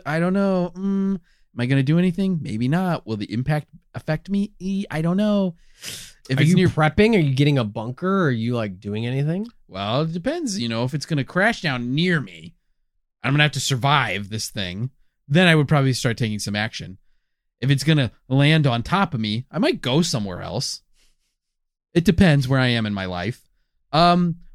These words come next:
Speaker 1: but if it's gonna be on the other side of the world and the impact's supposed to be minimal, I might not do anything.
Speaker 2: You might not do anything.
Speaker 1: But then again, prevailing wins. If everybody's doing stuff,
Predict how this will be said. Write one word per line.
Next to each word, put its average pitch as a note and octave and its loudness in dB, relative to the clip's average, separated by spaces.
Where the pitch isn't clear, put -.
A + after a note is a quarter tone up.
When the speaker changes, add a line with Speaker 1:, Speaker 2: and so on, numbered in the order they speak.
Speaker 1:
but F#3 4
if G3+ 4
it's G3 0
gonna B3+ 2
be G#3+ 4
on F3 4
the D#3+ 4
other D3+ 2
side C#3 2
of A#2+ -4
the A2 -4
world E3+ 2
and B2+ -2
the A#2 -6
impact's D#3+ 0
supposed C#3 -2
to B2+ -10
be A2+ -4
minimal, D3 -2
I B4+ 2
might B4+ 0
not B4+ 0
do B4+ 6
anything. D3+ 2
Speaker 2:
You C5 -2
might B4+ 0
not B4+ 0
do G#4+ -2
anything. A#2+ -10
Speaker 1:
But G3+ -4
then C4 2
again, E3+ 2
prevailing F3 4
wins. F2 -10
If E3+ -2
everybody's A#3 2
doing F#3 2
stuff, - -6